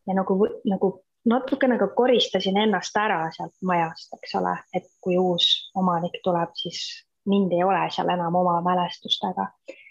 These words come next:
Ja see oli mulle nii oluline õppetund, sest mõnikord me ei mõtle selle peale, et,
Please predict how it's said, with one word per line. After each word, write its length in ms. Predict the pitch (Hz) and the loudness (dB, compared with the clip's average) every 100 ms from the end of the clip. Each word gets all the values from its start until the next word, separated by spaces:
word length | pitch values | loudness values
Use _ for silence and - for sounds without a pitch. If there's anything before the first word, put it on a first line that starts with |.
| - | -12
Ja 140 | - 220 | -4 0
see 120 | 240 | 4
oli 100 | 240 | 4
mulle 340 | 233 247 233 214 | 6 4 4 4
nii 320 | 254 262 233 | 4 4 4
oluline 580 | 269 233 190 185 185 180 - _ _ _ _ _ _ _ - | 4 2 0 -2 -2 -4 -8 _ _ _ _ _ _ _ -2
õppetund, 720 | 247 254 - 185 185 180 180 - _ _ _ _ _ - | 0 0 -2 0 2 0 -2 -8 _ _ _ _ _ -6
sest 340 | 185 - - _ _ _ _ _ _ _ _ _ _ _ - | -6 -8 -20 _ _ _ _ _ _ _ _ _ _ _ 2
mõnikord 400 | 262 277 220 208 | 2 4 2 2
me 100 | 196 | 2
ei 80 | 208 | 2
mõtle 260 | 247 - | 2 -2
selle 300 | 185 214 202 180 | 0 2 2 2
peale, 380 | 185 180 180 | 0 2 0
et, 120 | 175 | -2